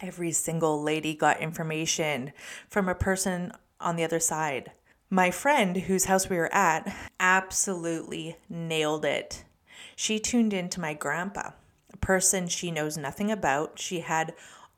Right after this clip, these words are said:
only the name to go by. So she didn't know anything other than the name she had, uh, written on a little piece of paper. She didn't even know who it was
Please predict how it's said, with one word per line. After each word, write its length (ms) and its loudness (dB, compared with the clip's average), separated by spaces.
only 380 2
the 140 -2
name 560 0
to 120 -6
go 220 0
by. 320 -2
So 460 0
she 160 -2
didn't 260 -2
know 680 2
anything 720 -2
other 240 4
than 460 0
the 100 0
name 400 -2
she 200 -2
had, 280 -4
uh, 280 -4
written 280 -2
on 160 0
a 60 -4
little 200 0
piece 280 -2
of 60 -10
paper. 340 -4
She 200 -8
didn't 240 -6
even 300 -8
know 220 -4
who 220 -6
it 120 -8
was 720 0